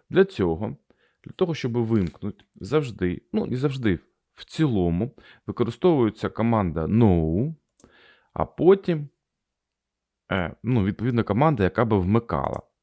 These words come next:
Наприклад, якщо би я набрав I P D N S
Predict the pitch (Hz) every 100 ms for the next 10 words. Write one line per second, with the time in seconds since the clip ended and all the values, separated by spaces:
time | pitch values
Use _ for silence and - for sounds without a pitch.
0 | _ - - 87 80 - _ _ _ _
1 | _ _ - - 104 92 90 90 85 85
2 | 78 - 104 92 110 98 76 _ _ _
3 | 80 95 92 92 92 90 - -